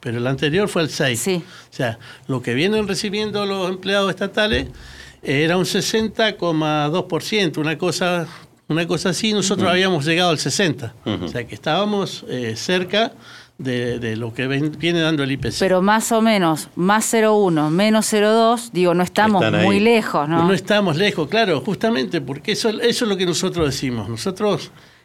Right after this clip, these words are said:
Speaker 2: Perdón,
Speaker 1: trabajamos.
Speaker 2: y cuando hablamos de I P C, hablan del I P C combinado Neuquén-Buenos Aires.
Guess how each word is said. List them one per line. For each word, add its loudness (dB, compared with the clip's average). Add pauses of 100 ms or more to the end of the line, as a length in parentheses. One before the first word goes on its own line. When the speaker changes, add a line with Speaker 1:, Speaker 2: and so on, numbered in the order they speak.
Speaker 2:
Perdón, 4
Speaker 1:
trabajamos. 2 (120)
Speaker 2:
y 0
cuando 2
hablamos 4
de 4
I 2
P 2
C, 0
hablan 4
del 0
I 2
P -2
C -2
combinado 2
Neuquén-Buenos 0
Aires. 0